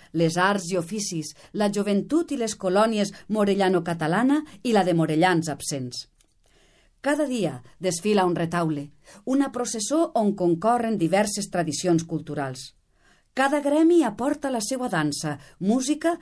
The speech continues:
i altres elements, com l'impressionant carro triomfant del Gremi de Professions, Indústria i Transport. El carro, de gran bellesa, està adornat amb llenços del pintor Cruella del segle dinou i porta xiquets i xiquetes vestits d'àngels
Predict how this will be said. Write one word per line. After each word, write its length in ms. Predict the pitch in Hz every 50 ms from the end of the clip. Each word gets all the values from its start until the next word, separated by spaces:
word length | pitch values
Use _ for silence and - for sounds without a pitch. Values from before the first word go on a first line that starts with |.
| - - - 147
i 100 | 156 202
altres 360 | 220 226 220 220 214 202 202
elements, 480 | 190 180 170 165 208 233 208 170 165 - - - - _ _ _
com 160 | 240 240 233 226
l'impressionant 880 | 214 226 220 202 214 220 220 214 - 226 220 226 247 285 311 302 294
carro 320 | - 240 233 - 214 208 202
triomfant 680 | - 170 165 160 147 147 - 196 196 185 156 143 147 - - - - - - _
del 160 | - 185 185 180
Gremi 360 | 160 190 202 214 220 226 208 202
de 80 | 196
Professions, 720 | 196 190 190 165 170 165 165 - 180 190 208 208 196 - 185
Indústria 540 | 170 165 165 180 190 185 - 170 175 160 151
i 20 |
Transport. 680 | 156 170 170 165 165 165 - 180 175 165 160 - - - _ _ _ _ _ _ _ _ _ _ _ _ _ _ _ _
El 200 | - 185 180 175
carro, 500 | - 233 247 233 196 156 131 127 - - - -
de 120 | 165 185
gran 280 | 196 214 247 277 277 254
bellesa, 540 | 226 185 170 170 170 156 - 135 123 127 - - - _ _ _
està 380 | _ 214 208 202 - - 247 285
adornat 480 | 294 277 277 254 226 226 226 226 220 208
amb 160 | 190 185 185
llenços 400 | 202 214 226 226 214 214 208 202
del 160 | 202 190 170
pintor 400 | 170 170 170 170 170 208 208 208
Cruella 460 | 202 185 175 175 185 190 185 175 156 147
del 120 | 147 147
segle 360 | - - 185 165 170 175 165
dinou 400 | 170 170 160 160 143 135 131 - - - - - - - _ -
i 120 | 226 208
porta 280 | 277 311 330 302 311 294
xiquets 360 | - 233 208 269 277 277 269 220
i 40 |
xiquetes 540 | - 214 208 208 254 277 - 302 302 302 - 185
vestits 400 | 180 175 - - 214 202 - -
d'àngels 560 | 185 175 175 175 165 226 262 285 277 -